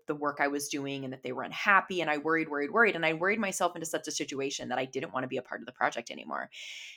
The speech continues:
And I did it myself. Nobody told me they were unhappy. Nobody told me they wanted me off the project, but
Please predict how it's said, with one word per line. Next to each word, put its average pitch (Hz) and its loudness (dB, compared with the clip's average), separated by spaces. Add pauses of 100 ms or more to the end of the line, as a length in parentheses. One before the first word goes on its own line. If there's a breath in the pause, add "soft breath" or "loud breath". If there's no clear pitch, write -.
(140)
And 190 6 (140)
I 185 8
did 190 2
it - 4
myself. 175 0
Nobody 156 -2
told - -4
me 262 4
they 254 6
were 269 2
unhappy. 247 0
Nobody 165 -6
told - -2
me 285 4
they 269 4
wanted 247 6
me 240 2
off 226 2
the 240 -2
project, - -4
but - -10